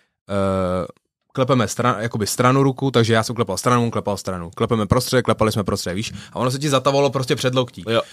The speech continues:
Speaker 1: No a, a teď já jsem viděl, že Pirát už se s tím taky pere, prostě, už taky silově nezvládal, prostě, a já to chápu, prostě ten frajer prostě neměl jídlo, prostě, takže prostě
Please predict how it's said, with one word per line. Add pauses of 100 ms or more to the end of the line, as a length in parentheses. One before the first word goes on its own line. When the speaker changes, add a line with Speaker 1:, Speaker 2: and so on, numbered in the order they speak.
(460)
Speaker 1:
No
a, (320)
a
teď
já
jsem
viděl,
že
Pirát
už
se
s
tím
taky
pere,
prostě,
už
taky
silově
nezvládal,
prostě,
a
já
to
chápu,
prostě
ten
frajer
prostě
neměl
jídlo,
prostě,
takže
prostě